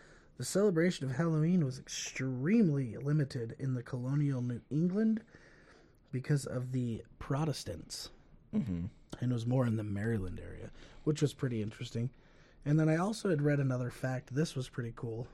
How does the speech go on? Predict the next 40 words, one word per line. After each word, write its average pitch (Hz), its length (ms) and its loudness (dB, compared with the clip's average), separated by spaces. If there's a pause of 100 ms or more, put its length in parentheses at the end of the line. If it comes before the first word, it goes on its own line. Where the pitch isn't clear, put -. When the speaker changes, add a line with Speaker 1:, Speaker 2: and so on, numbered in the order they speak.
(1000)
Speaker 1:
That, 127 400 -2
uh, 117 340 0 (480)
I - 40 -10 (120)
think 147 160 -4
it's 147 220 -8
a 151 80 -14
quarter. 185 680 -6 (1040)
Well, 151 160 4
yeah, 113 60 0 (100)
one 185 340 6
quarter 175 440 6
of 143 240 2
all 160 240 4
the 180 120 2
country 160 400 2
sold, 131 520 0 (560)
or 120 160 -2
one, 196 340 8 (180)
I 127 80 -6
don't 113 120 0
even 104 140 -2
say 120 160 -2
that 101 120 -2
right. 98 140 -6 (320)
One 180 300 4
quarter 135 560 2 (120)
of 135 120 -4
all 160 200 4
the 165 120 2
candy 156 320 4
sold 135 340 0
annually 143 480 2
in 135 80 4
the 127 100 2
U 120 160 0
S 143 220 -2
is - 100 -8
purchased 127 440 -4
<laughs> - 60 -12
for 151 140 6